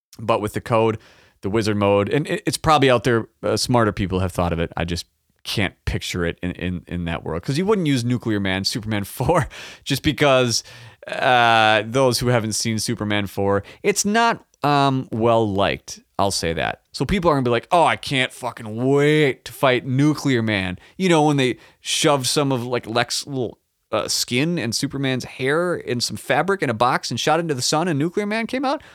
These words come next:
Oh, yeah, of course, that's the, no, like, whatever. But I think, you know, the death of Superman is pretty well known for a Wizard mode. And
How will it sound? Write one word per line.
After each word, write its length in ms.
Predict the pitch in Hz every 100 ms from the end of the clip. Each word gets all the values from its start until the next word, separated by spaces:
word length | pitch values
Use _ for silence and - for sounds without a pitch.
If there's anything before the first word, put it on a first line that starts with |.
| -
Oh, 240 | 302 294 190
yeah, 140 | 277
of 100 | 226
course, 380 | - 269 262 -
that's 180 | 190 147
the, 140 | 151
no, 320 | 147 151 101 67
like, 240 | 82 107
whatever. 320 | 117 85 85 - _ _ _ -
But 200 | 139 107
I 60 |
think, 260 | 117 127 92
you 140 | 110
know, 80 | 98
the 100 | 92
death 220 | 110 104
of 60 | 107
Superman 360 | 101 90 92
is 80 | 90
pretty 220 | - 92
well 200 | 87 85
known 340 | 92 104 98 95
for 240 | - 87
a 80 | 71
Wizard 280 | 92 90 87
mode. 300 | 87 87 87
And 140 | 73